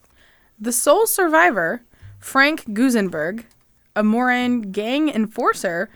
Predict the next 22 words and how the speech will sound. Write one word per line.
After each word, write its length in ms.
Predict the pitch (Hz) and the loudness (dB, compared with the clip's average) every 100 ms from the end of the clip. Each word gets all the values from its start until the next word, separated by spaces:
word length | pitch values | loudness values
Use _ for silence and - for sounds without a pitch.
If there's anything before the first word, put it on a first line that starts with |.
| _ - _ _ - | _ -20 _ _ -6
lay 280 | 226 254 269 | -2 0 0
dying 680 | 190 214 262 349 185 175 | -2 0 2 0 0 -4
in 120 | 180 214 | -4 -4
the 100 | 202 | -2
hospital 520 | 226 247 - 165 160 | -4 -4 -4 -4 -6
from 260 | - 185 | -6 -8
fourteen 760 | 185 262 311 311 - 262 247 240 | -6 -4 -4 -4 -4 -2 2 0
bullet 300 | 196 196 190 | 0 -4 -4
wounds. 580 | 156 101 98 120 - - _ _ _ _ _ _ _ _ _ _ _ | -8 -14 -14 -14 -16 -20 _ _ _ _ _ _ _ _ _ _ _
When 220 | 254 262 | 0 0
questioned, 680 | 262 302 370 - 196 185 226 _ _ _ _ | 2 2 2 0 -6 -6 -10 _ _ _ _
he 120 | 269 | -2
replied, 500 | 262 254 226 196 202 | 0 2 0 0 -2
"No 160 | 175 226 | -4 0
one 140 | 330 | 0
shot 280 | - 180 - | 0 -4 -6
me," 260 | 170 247 - _ _ _ _ | -8 -10 -12 _ _ _ _
keeping 360 | - 233 220 220 | -8 -4 -2 -2
the 80 | 202 | -2
code 240 | 214 196 | -2 -2
of 80 | 185 | -4
silence. 720 | - 160 - - - - | -6 -10 -12 -16 -18 -20